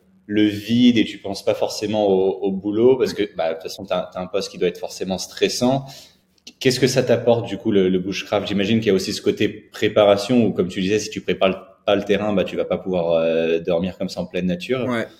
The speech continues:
Speaker 2: ouais.
Speaker 1: Tu dirais que ça t'apporte quoi un peu au, au quotidien ?
Speaker 2: Au quotidien, je, je pense que, euh, ça m'apporte une certaine débrouillardise.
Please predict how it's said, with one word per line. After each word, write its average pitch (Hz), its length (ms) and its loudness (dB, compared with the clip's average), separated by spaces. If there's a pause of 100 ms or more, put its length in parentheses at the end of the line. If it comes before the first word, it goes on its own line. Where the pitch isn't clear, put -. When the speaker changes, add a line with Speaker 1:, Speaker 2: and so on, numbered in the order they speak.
(120)
Speaker 2:
ouais. 123 160 -20
Speaker 1:
Tu - 120 -20
dirais 92 140 2
que 90 60 -6
ça 92 140 0
t'apporte 95 400 -2
quoi 98 100 -2
un 92 100 -8
peu 95 80 -2
au, 92 280 2
au 87 40 -6
quotidien ? 90 480 -4 (580)
Speaker 2:
Au 139 100 0
quotidien, 185 760 4 (140)
je, 127 280 -2
je 123 120 -2
pense 165 300 -2
que, 147 120 -2
euh, 123 680 0
ça - 180 -4
m'apporte 117 380 -2
une 120 80 -2
certaine 120 380 -2
débrouillardise. 117 840 -2